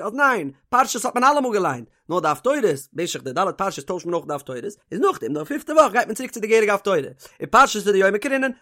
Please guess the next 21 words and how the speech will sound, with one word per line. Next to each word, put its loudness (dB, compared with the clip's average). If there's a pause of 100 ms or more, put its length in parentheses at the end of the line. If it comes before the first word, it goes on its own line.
לויט 4
רבי -2
ירמיה, 2
יעדע 6
וואך, 4
אויך 4
דער 2
דלת -2
פרשה, 2
לייגט 0
מען -4
דער -4
פרשה -2
פון -4
דער -4
וואך. 2 (220)
איז -6
מיין 4
שונה, -2 (500)
לויט 2
רב, 8